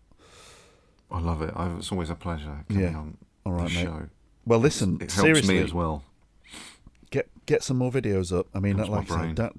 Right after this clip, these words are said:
Speaker 2: find out what to do. That's my only advice. Don't
Speaker 1: Yeah.
Speaker 2: listen to me.
Speaker 1: <laughs>
Speaker 2: And, and if you, if you end up, if you, you're gonna be, like, the best one out of us now, and then you,
Speaker 1: No.
Speaker 2: you can start a podcast, you know,
Speaker 1: And then
Speaker 2: with, with a proper
Speaker 1: I
Speaker 2: audience, and then I'll be,
Speaker 1: Yeah.
Speaker 2: like, begging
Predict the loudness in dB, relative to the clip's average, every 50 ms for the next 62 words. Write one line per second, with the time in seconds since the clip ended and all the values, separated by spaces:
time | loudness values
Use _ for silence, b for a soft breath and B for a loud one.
0 | -18 _ _ -8 -4 0 2 2 4 4 4 4 4 4 2 2 2 0 -2 0
1 | 0 2 2 2 0 -2 -4 -4 -4 -4 -2 0 0 2 2 2 0 0 -2 -2
2 | -2 -2 -2 -2 0 0 0 2 2 2 0 0 0 0 2 2 4 2 2 0
3 | -4 B B B B B B B B B B B B B B B 0 0 0 -2
4 | 0 2 2 2 2 2 4 4 4 2 2 2 2 4 4 4 4 2 0 0
5 | 2 4 6 6 6 6 4 2 2 0 0 _ _ _ _ _ -10 -4 -2 -2
6 | 2 4 2 2 4 2 0 2 2 2 2 2 0 0 0 0 0 0 0 0
7 | 0 0 2 2 0 -2 -2 0 2 2 2 2 2 -2 -4 -2 -4 -4 -6 B
8 | B B B B B B B B B B B B B B B B B B B B
9 | B 0 2 4 4 6 6 6 6 6 4 4 4 2 2 2 2 0 2 2
10 | 2 2 2 2 0 2 2 2 2 0 0 -2 -2 -4 -8 -12 -12 -16 b b
11 | b b b b b b b b b b b b b b b b b b b _
12 | _ -20 -20 _ _ _ _ -20 -20 _ _ -4 0 0 2 2 0 0 -2 -2
13 | -2 0 0 0 2 0 0 0 0 0 0 2 2 4 4 6 6 4 4 2
14 | 0 -2 -2 -4 -4 -6 -6 -4 -2 -2 0 2 2 4 4 4 4 2 0 -2
15 | -4 -2 0 0 0 2 0 -2 -2 -2 -2 -4